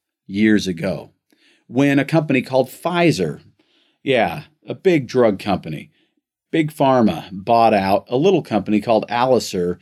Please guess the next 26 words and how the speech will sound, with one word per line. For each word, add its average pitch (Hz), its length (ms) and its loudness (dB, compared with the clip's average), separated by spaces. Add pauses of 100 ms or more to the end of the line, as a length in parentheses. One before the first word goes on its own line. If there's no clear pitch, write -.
(200)
and 110 220 0
completely 147 720 0
changed 104 680 2
Emergen-C. 107 880 -4 (280)
Now, 127 180 0
they 127 160 4
didn't 214 240 2
change 175 400 2
the 117 100 -4
taste - 540 0
too 110 180 -2
much. 95 280 0
They 113 100 -2
made 120 220 2
it - 100 -4
taste 117 300 -2
a 107 40 -2
little 104 240 -2 (200)
better, 135 500 0 (160)
which - 400 -6 (360)
is 180 160 -4
fine. 151 640 -6 (640)
But 131 140 -6
they 147 140 2
changed, 170 720 0
again, 156 520 0